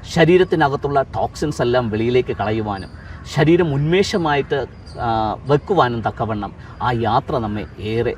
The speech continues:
സഹായിക്കും. നല്ല ഉത്തമമായ ഒരു വ്യായാമമാണ് ശബരിമല യാത്ര എന്ന് പറയുന്നതിൽ സംശയമില്ല. അപ്പോൾ ഞാൻ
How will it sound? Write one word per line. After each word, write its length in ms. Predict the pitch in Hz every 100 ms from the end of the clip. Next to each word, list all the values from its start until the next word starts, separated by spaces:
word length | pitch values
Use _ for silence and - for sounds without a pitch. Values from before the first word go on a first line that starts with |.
| - -
സഹായിക്കും. 500 | 104 95 90 - - - - - - - - 123
നല്ല 140 | 131 131
ഉത്തമമായ 920 | 131 - - 190 160 135 123 127 139 - 113
ഒരു 120 | 117 101
വ്യായാമമാണ് 800 | 104 92 - - 131 104 101 98 - - - -
ശബരിമല 440 | 95 113 123 110 104
യാത്ര 200 | 95 - 117
എന്ന് 120 | 107 104
പറയുന്നതിൽ 420 | 101 101 98 95 - -
സംശയമില്ല. 520 | 98 - - - - - - - - - - - - - -
അപ്പോൾ 140 | 131
ഞാൻ 80 | 180